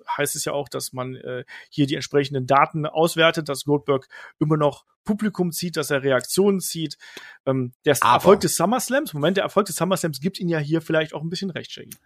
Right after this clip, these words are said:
Speaker 2: Ja, ja, aber trotz allem, äh, gibt es, glaub ich, keinen Wrestler aktuell, der so an seinem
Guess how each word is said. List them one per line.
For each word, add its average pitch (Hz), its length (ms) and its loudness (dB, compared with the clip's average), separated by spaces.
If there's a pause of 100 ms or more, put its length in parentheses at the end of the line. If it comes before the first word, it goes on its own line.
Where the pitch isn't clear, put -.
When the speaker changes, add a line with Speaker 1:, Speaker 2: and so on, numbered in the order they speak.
(120)
Speaker 2:
Ja, 107 420 4
ja, 98 500 4
aber 101 460 4
trotz - 320 -2
allem, 113 460 6
äh, 113 360 4
gibt 113 160 0
es, - 120 -8
glaub 127 100 8
ich, 120 100 0
keinen 139 280 4
Wrestler 120 340 4
aktuell, 107 560 0
der 107 160 4
so 131 220 4
an 113 160 2
seinem 110 320 4